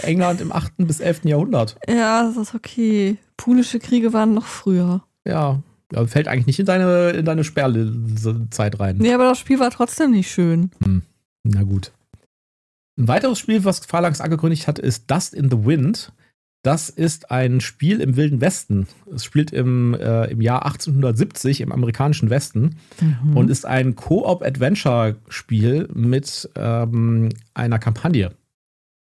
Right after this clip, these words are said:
Speaker 1: Und das Ganze basiert auf dem Spielsystem, das mit Purple Haze angefangen hat, äh,
Speaker 2: Mhm.
Speaker 1: eingeführt wurde.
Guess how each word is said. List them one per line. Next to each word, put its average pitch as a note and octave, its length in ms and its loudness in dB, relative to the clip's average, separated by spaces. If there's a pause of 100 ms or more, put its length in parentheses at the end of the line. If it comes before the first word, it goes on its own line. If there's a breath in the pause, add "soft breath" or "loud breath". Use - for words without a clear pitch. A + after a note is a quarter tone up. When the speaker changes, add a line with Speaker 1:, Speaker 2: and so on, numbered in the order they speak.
(300)
Speaker 1:
Und A#2+ 80 2
das B2 100 0
Ganze F3+ 280 0
basiert C#3 580 0
auf C#3+ 300 -2
dem C3+ 240 0
Spielsystem, E3 640 -2
das B2 100 -2
mit A2+ 140 -2
Purple D3 340 0
Haze D#3 340 0
angefangen G#2 460 -2
hat, - 240 -8 (400)
äh, - 120 4
Speaker 2:
Mhm. - 120 0
Speaker 1:
eingeführt D#3 380 2
wurde. G2+ 180 -2